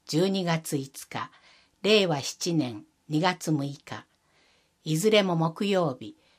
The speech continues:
午前十時から正午、計三回。身近な材料で作るクッキング。対象は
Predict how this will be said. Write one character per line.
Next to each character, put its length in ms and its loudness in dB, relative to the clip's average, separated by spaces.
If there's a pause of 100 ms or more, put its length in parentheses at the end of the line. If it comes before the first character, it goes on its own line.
(120)
午 180 2
前 260 2
十 300 0
時 160 -6
か 160 -4
ら 120 -2
正 340 -2
午、 240 -16 (460)
計 260 -2
三 320 -2
回。 340 -10 (1400)
身 140 0
近 280 2
な 160 0
材 280 2
料 220 2
で 180 -8
作 300 -8
る 180 -8
ク 120 -8
ッ 40 -12 (140)
キ 100 -4
ン 160 -8
グ。 180 -16 (1120)
対 200 0
象 340 0
は 240 -2